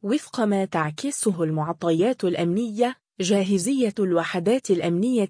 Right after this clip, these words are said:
بالقصرين وقدرتها على التدخل السريع للتصدي للشبكات الإجرامية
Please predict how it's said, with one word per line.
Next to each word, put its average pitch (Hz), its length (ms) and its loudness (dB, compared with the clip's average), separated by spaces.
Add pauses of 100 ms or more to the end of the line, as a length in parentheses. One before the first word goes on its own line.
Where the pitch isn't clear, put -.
بالقصرين 185 960 0
وقدرتها 185 840 0
على 170 240 0
التدخل 170 600 -2
السريع 175 640 0
للتصدي 190 880 -2
للشبكات 175 760 0
الإجرامية 170 800 0